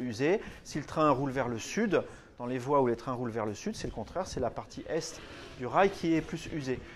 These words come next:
Mais le truc, c'est que c'est systématique. C'est un effet qui est faible.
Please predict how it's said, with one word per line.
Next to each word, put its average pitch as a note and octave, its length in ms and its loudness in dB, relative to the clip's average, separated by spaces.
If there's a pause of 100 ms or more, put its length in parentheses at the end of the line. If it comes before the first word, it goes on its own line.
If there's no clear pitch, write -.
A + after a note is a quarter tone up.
(200)
Mais C#3 60 2
le C3+ 60 -2
truc, - 180 4
c'est F3 100 4
que - 60 2
c'est D3 100 2
systématique. G3 800 4
C'est D3+ 140 0
un D#3 80 4
effet G#3 240 4
qui G3+ 80 2
est E3 40 4
faible. F#3+ 400 8